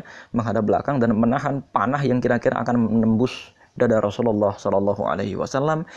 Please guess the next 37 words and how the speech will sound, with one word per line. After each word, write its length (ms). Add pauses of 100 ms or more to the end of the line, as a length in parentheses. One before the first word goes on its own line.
(140)
Sementara 440
Rasulullah 440
Shallallahu 440
Alaihi 280
Wasallam 340
terus, 300 (320)
eh, 240
dijunjung 800 (320)
gitu 160
ya, 80
oleh 160
Thalhah 400
bin 160
Ubaidillah 480
dan 120
Abu 200
Thalhah 320
untuk 160
terus 240
naik 280
ke 120
atas 160
bukit. 320 (720)
Jadi 160
saking 480
beratnya 320
pada 180
saat 160
itu 240
sampai 480 (400)
Thalhah 320
bin 160
Ubaidillah, 520 (360)
eh, 300 (640)
menunduk 480
gitu 160
ya, 100